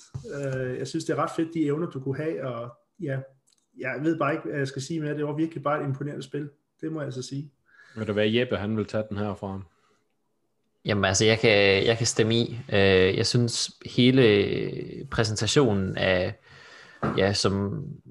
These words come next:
Speaker 3: Stoffer siger, både det grafiske og musikken, lydsiden, men, øh, historien. Altså, jeg synes, det er enormt charmerende, samtidig med, at det har,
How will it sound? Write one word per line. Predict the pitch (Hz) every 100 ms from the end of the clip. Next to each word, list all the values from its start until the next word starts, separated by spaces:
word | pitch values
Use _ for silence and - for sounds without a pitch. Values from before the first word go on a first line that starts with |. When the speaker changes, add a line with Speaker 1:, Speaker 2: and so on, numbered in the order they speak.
| -
Speaker 3:
Stoffer | - 107 110
siger, | - 107 107
både | 107 107 104 104 107 -
det | 117
grafiske | 117 123 117 113 - 107 95 90
og | - 107 - - -
musikken, | - 104 104 - 123 - 110 104 101
lydsiden, | 113 120 117 113 104 104 101
men, | 101 98 98
øh, | 95
historien. | 98 - 104 - 135 120 92 92 101 104 -
Altså, | 107 107
jeg | 101 110
synes, | - 139 135 - - _ - - _
det | 123
er |
enormt | 123 156 147 117
charmerende, | - 113 139 135 98 92 107
samtidig | - 123 127 120
med, | 110
at | 110 -
det | 117
har, | 107 101 101 104 120